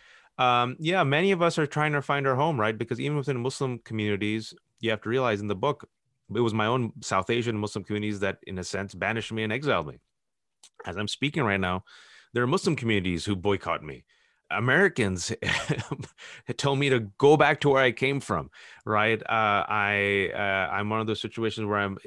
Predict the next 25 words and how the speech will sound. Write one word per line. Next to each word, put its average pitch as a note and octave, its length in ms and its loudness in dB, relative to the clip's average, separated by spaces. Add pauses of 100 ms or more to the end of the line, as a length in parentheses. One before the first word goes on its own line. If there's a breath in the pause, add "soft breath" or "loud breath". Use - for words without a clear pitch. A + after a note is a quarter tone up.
(140)
uh, A#2 80 2
from A2+ 200 -4
the G#2+ 80 2
religious C#3 320 -2
community, B2 400 0
I'm, G2+ 360 0
I'm G2 160 -4
Muslim, D3+ 600 0
but A#2+ 120 2
then A2 320 0
I F#2+ 320 -2
kind G#2 220 -6
of F2+ 240 -6
hit A#2+ 220 -4
back G#2+ 360 0
against G#2 260 -4
what G2 100 -2
I F#2 60 -2
think G2+ 200 -6
are F#2 80 -4
some G2 160 -8
of F#2+ 40 -8
the G2 60 -8
more F#2 200 -4
to-, F2+ 280 -2